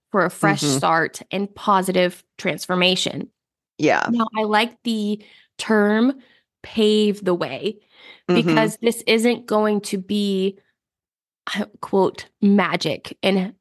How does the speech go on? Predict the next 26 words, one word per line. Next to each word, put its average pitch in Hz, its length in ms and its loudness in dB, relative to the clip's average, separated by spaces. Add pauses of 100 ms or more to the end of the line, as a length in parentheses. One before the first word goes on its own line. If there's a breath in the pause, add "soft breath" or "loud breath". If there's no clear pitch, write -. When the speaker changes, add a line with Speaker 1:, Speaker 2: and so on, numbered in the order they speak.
(180)
Speaker 1:
just 202 300 -4
be 196 260 0
an 196 140 -2
instant 202 560 -4 (280)
flip - 260 -2 (340)
of 202 180 2
the 196 100 2
switch - 560 -2
and 180 300 0
Speaker 2:
Right. 139 340 0 (540)
Speaker 1:
brand 226 400 0
new. 190 440 2 (260 loud breath)
N-, 277 80 -10 (100)
maybe 440 640 0 (640)
if 254 140 2
you 247 100 2
have 208 200 2
that 185 160 0
mindset, 175 560 -2
if 226 140 -6
you 208 100 -2
have 190 260 -2
that, 175 180 -4 (240)
mm, 196 380 -2 (340)
you 226 140 4
know, 170 320 0